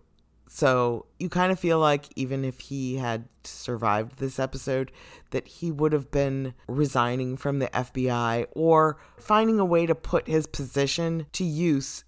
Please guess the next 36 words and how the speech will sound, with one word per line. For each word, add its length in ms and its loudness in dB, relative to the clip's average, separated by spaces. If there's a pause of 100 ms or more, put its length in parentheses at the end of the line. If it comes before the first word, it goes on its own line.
to 100 0
people 400 -4
who 160 -2
are 100 4
actually 560 0 (120)
out 260 4
there 180 -2
fighting 460 -2
all 140 -4
these 240 -6
monsters. 720 -6 (560)
Victor 360 2
asks 380 2
Dean 300 -2
if 140 -6
he 120 -4
can 320 -6 (100)
beat 280 -4
what's 340 -2
out 240 2
there, 460 -2
if 180 -10
they 160 4
can 320 -2
win. 460 0 (480)
And 260 2
Dean's 400 0
like, 280 2 (120)
"Honestly, 580 -4 (160)
I 120 4
think 280 -4
the 80 -4
world's 360 0
gonna 240 -6
end 320 -4
bloody, 500 0